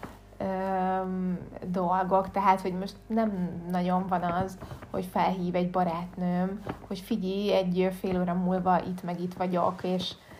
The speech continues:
és találkozzunk, ígyunk meg egy pohár, ö, bort, vagy valami, mert, ö, mert egyszerűen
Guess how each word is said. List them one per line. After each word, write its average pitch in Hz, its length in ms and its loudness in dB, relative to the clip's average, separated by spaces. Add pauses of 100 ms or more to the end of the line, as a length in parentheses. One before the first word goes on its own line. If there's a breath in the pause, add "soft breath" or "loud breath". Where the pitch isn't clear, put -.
(120 loud breath)
és - 160 -10
találkozzunk, 180 840 2
ígyunk 180 240 -2
meg 175 180 0
egy 180 420 0
pohár, 175 440 4
ö, 175 240 4
bort, 180 380 0
vagy 190 180 -4
valami, 220 440 2
mert, 185 560 -2
ö, 185 300 -2 (640 loud breath)
mert 190 220 -6
egyszerűen 190 800 0